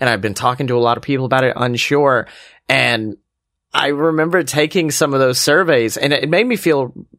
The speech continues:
uh, really welcomed, because the, the actual app itself said, "What do you identify as, male,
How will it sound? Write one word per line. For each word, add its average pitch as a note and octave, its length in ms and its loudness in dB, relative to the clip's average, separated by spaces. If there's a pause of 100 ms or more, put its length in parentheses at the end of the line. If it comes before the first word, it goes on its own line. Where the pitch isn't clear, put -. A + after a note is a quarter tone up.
(140)
uh, A2 520 -2
really C3+ 280 -2
welcomed, C3+ 520 -2
because B2+ 380 -4
the, A2+ 200 -10
the B2 300 -2
actual C3 320 0
app B2 180 0
itself D#3 380 -2
said, A#2 300 0 (560)
"What C#3+ 600 -4
do D#3 80 -2
you C#3+ 140 2
identify A#2+ 580 0
as, F#2+ 340 -4
male, A2+ 580 0